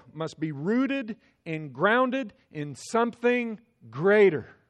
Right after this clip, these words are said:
And his name is Jesus Christ. And we need to see from Nehemiah thirteen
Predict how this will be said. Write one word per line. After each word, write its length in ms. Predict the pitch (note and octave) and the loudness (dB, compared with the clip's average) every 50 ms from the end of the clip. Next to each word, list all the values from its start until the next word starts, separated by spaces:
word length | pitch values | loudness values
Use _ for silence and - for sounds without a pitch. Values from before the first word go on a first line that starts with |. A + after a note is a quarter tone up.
| _ _ _ _ _ _ _ _ _ _ _ _ _ _ _ _ _ _ _ _ _ _ _ _ _ _ _ _ | _ _ _ _ _ _ _ _ _ _ _ _ _ _ _ _ _ _ _ _ _ _ _ _ _ _ _ _
And 120 | - C#3 | -16 -14
his 140 | C#3 A#2+ G#2+ | -14 -12 -10
name 360 | C#3 D3+ E3 F3 F3+ E3+ E3 | -6 -4 -4 -4 -4 -4 -6
is 140 | D3 G#2+ F#2 | -8 -10 -12
Jesus 420 | _ A#2 C3+ C#3 A#2 F#2+ G2 - | _ -12 -10 -10 -10 -12 -16 -20
Christ. 640 | - - D#3 D3 C3+ A2+ G2 - _ _ - - _ _ _ _ _ _ _ _ _ _ _ _ _ _ _ _ _ _ _ _ _ _ _ _ _ _ _ _ _ _ _ _ _ _ _ _ _ _ _ _ _ _ _ _ _ - | -14 -10 -8 -8 -8 -8 -12 -16 _ _ -20 -20 _ _ _ _ _ _ _ _ _ _ _ _ _ _ _ _ _ _ _ _ _ _ _ _ _ _ _ _ _ _ _ _ _ _ _ _ _ _ _ _ _ _ _ _ _ -14
And 80 | A#2 | -8
we 180 | C3 F3 G#3+ A3+ | -4 -2 -2 0
need 200 | A#3 A#3 G#3+ D#3+ | 0 -2 -2 -4
to 60 | D#3 | -8
see 260 | - - G#3 G#3+ G#3 | -10 -8 -6 -6 -6
from 200 | - - E3+ D#3 | -6 -8 -8 -6
Nehemiah 440 | E3 G3 G3+ G3 F#3+ F#3 F3+ E3+ D3+ | -6 -4 -4 -2 -2 0 0 -2 -2
thirteen 800 | - - F#3+ F3 - - - F#3+ G#3 G3 F#3+ F3 D3+ C#3+ C3+ | -2 -2 -4 -4 -4 -6 -8 -6 -6 -6 -6 -6 -8 -10 -12